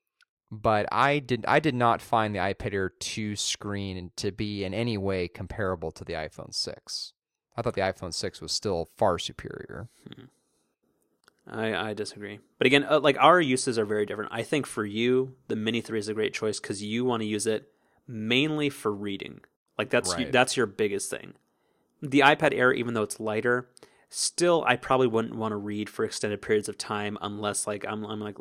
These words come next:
Speaker 2: um, laying down or something where, uh, like, I'm not holding the iPad.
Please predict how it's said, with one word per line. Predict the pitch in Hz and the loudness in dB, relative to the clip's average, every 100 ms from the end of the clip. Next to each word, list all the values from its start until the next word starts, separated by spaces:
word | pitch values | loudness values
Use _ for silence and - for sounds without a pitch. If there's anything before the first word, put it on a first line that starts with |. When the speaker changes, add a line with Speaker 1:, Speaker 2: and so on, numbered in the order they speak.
| - | -8
Speaker 2:
um, | 117 101 104 101 - - _ _ - | -6 -4 -8 -12 -16 -20 _ _ -4
laying | 107 104 101 | -2 -2 -2
down | 101 104 | -2 -2
or | 101 | -4
something | 113 104 | -6 -4
where, | 101 101 101 - | -4 -4 -4 -2
uh, | - | -2
like, | 104 - | -2 -2
I'm | 107 | -2
not | 101 - | -2 -6
holding | - 107 98 - 101 | -4 0 0 -2 -10
the | 104 - | -12 -12
iPad. | - - - | -10 -10 -10